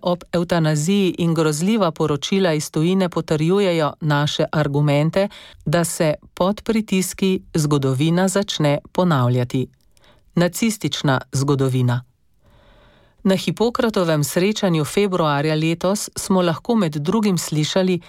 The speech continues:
kako je še ne sto let nazaj v nacistični Nemčiji v le nekaj letih postala evtanazija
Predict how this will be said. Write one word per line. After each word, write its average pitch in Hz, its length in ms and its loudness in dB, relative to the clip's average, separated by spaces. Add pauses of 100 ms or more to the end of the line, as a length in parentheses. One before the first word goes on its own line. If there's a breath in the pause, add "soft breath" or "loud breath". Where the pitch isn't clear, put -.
(360 loud breath)
kako 233 380 0
je 214 180 2
še 175 280 -2 (180)
ne 190 240 2
sto - 260 -2
let 180 260 0
nazaj 165 540 0
v 180 160 0
nacistični 165 720 -2
Nemčiji 180 540 0 (400 loud breath)
v 202 160 2
le 233 100 2
nekaj 226 380 0
letih 190 480 -2
postala 165 640 0
evtanazija 160 880 0